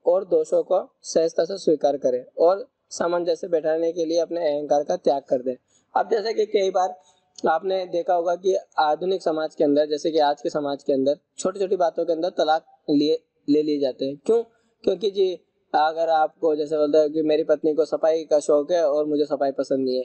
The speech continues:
इतनी सी बात हुई, एक दिन बहुत बड़ी लड़ाई हो गई और फिर उसके बाद में पता चला कि इनका तलाक हो गया। या छोटी-छोटी बातें कि भाई वो पति जो है शाम को घर लेट आते हैं या वो बहुत जल्दी आ जाती है या उसको काम करना पसंद है या उसको काम करना पसंद नहीं है, वो बाहर जाती है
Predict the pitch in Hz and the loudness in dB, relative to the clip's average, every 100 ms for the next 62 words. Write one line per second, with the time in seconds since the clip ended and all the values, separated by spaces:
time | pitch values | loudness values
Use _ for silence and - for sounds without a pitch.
0 | - 160 - 170 170 156 151 156 156 147 | -4 -4 -2 -4 0 0 0 0 0 0
1 | 151 147 147 147 143 143 143 147 143 160 | -2 -2 -2 0 0 0 2 2 2 -2
2 | 175 143 147 143 143 - 139 135 139 139 | 0 0 0 -2 -2 -2 -2 0 -2 0
3 | 139 131 139 143 147 139 143 - - 135 | 0 0 -2 -2 -2 0 0 -2 -4 -2
4 | 127 - 123 123 123 - - _ - 240 | -2 -6 -8 -8 -10 -16 -20 _ -2 0
5 | 233 208 220 214 196 180 185 185 180 175 | -2 -2 0 2 0 -2 -4 0 2 2
6 | 170 165 151 160 160 160 151 147 147 143 | 2 0 -2 -2 -4 -4 -2 0 2 2
7 | 127 143 143 143 139 135 131 135 135 131 | 0 0 0 -2 0 0 0 0 0 0
8 | 135 135 135 139 135 135 139 139 139 135 | -2 0 2 0 -2 -2 -2 0 0 0
9 | 135 131 131 131 127 139 135 139 139 147 | -2 0 0 0 0 2 2 2 0 -4
10 | 131 135 135 135 135 135 127 131 131 135 | -2 -4 -2 -2 -2 -4 -4 -4 -4 -4
11 | _ _ _ 160 147 151 147 143 143 143 | _ _ _ 0 0 -2 -2 -2 0 -2
12 | 139 139 143 135 135 135 131 131 143 139 | -2 -4 -2 0 0 0 -2 -2 -2 0
13 | 139 139 135 - 139 135 | -2 -2 -4 2 2 2